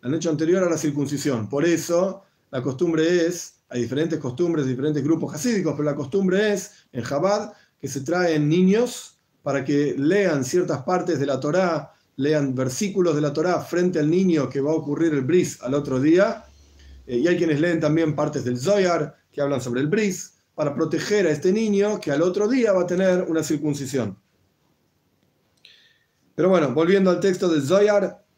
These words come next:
esta, este espíritu, Lilis, que en diferentes lugares está traído como la madre de todos los espíritus,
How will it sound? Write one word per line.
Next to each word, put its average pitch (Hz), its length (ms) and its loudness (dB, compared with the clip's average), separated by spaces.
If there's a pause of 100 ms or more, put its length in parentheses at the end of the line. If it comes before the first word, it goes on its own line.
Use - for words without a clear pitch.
(600)
esta, 147 580 0
este 151 220 -2
espíritu, 143 680 -2
Lilis, 185 800 0
que 139 140 -2
en 127 100 0
diferentes 147 460 -2
lugares 147 320 0
está 147 100 -2
traído 156 240 0
como 135 160 -2
la 120 100 -2
madre 170 300 0
de 143 140 0
todos 156 180 0
los 127 160 -2
espíritus, 180 760 0